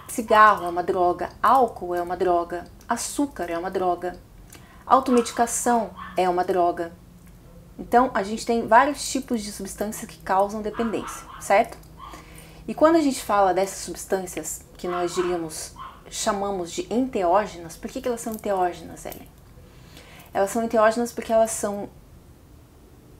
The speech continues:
medicinas, né? São substâncias extraídas de plantas, são sempre naturais, extraídas de plantas ou de animais. E essas plantas têm o poder de se conectar com o nosso corpo, normalmente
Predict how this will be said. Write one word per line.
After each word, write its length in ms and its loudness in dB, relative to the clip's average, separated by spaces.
medicinas, 840 -2
né? 140 -6
São 160 -14
substâncias 600 -4
extraídas 360 -2
de 80 -8
plantas, 580 0
são 160 -8
sempre 300 -2
naturais, 480 -2
extraídas 320 -4
de 100 -12
plantas 640 -2
ou 100 2
de 80 -2
animais. 720 -2
E 480 -2
essas 320 2
plantas 360 -4
têm 200 -4
o 60 -4
poder 480 2
de 80 -12
se 80 -6
conectar 400 -6
com 120 -10
o 40 -6
nosso 280 -6
corpo, 580 -4
normalmente 1160 -2